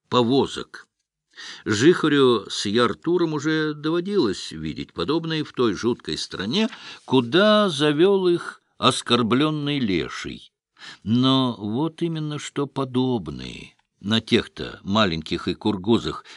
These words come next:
ездили стражники-менты, а на этих сразу видно цари, короли, багдыханы и магараджи.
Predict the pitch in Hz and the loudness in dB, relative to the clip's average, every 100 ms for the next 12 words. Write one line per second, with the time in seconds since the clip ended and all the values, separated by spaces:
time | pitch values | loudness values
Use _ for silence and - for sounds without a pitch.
0 | - 78 101 117 76 95 90 - - 101 | -14 2 6 6 4 0 0 -2 -2 0
1 | 113 - 98 - 85 87 80 - 143 - | 0 -2 -6 -4 -4 -4 -2 2 2 0
2 | _ _ _ _ _ _ _ _ _ _ | _ _ _ _ _ _ _ _ _ _
3 | - - 123 127 123 113 104 - 139 - | -20 2 6 8 8 8 6 0 -6 -8
4 | - _ _ _ _ _ - - 80 80 | -20 _ _ _ _ _ -10 -6 -2 -2
5 | 131 165 170 73 69 - - 67 95 160 | -2 -2 -4 -8 -12 -8 -8 -4 -4 -4
6 | - 90 76 69 117 170 151 87 69 - | -6 -6 -4 -4 -4 -4 -4 -6 -6 -10
7 | - 82 87 110 175 - _ _ 92 92 | -10 -4 -2 -2 -6 -10 _ _ 0 2
8 | 95 98 85 87 160 175 165 | 0 0 0 0 -2 -6 -8